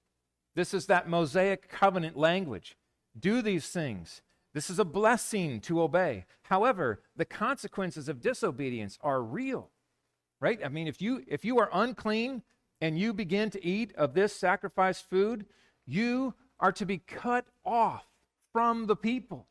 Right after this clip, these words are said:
Some believe that was death. Others believe maybe not quite as, as, as strict a, a punishment of that, but that is a big deal. So you don't just, you know, skip into the offering experience and, and just grab whatever. No,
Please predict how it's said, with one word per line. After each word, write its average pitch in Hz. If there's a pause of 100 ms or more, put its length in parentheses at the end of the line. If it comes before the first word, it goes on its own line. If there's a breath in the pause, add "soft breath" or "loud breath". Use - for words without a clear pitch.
(720)
Some 269
believe 190
that 202
was 165
death. 220 (760)
Others 196
believe 185
maybe 180
not 180
quite 196
as, -
as, 156 (160)
as 143
strict 185
a, 156 (160)
a 147
punishment 180
of 131
that, 147
but 151
that 226
is 180
a 156 (200)
big 254
deal. 254 (840)
So -
you 214
don't 269
just, 254 (400 soft breath)
you 202
know, 196
skip -
into 233
the 196
offering 196
experience 196
and, 170 (180 soft breath)
and 180
just 202
grab 214
whatever. 202
No, 180